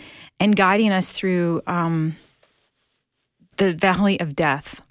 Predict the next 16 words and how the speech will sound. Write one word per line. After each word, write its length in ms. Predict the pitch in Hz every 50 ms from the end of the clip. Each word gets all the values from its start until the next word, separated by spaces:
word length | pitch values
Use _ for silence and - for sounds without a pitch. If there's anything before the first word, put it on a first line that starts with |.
| _ _
which, 420 | - 170 175 160 - - - - - _ _ -
how 320 | - - - - 202 202
much 160 | 196 190 -
scarier 580 | - - - - 180 175 165 156 151 143 135 -
could 180 | - - 160
you 100 | - 165
make 200 | 156 165 160 147
a 60 | 156 156
<laughs> 120 | 151 147
valley 360 | 156 147 156 185 170 165 165 - - - - - - _ _ _ _ _
than 400 | - 185 175 165 156 147 - - - _ _ _ _ _ - - - -
the 220 | - 175 190 180
idea 420 | 175 175 170 147 185 175 170 160 151
that 220 | - - - - -
it's 180 | - 147 - -
dangerous? 840 | - - 151 156 156 165 165 156 139 131 - 180 - - - -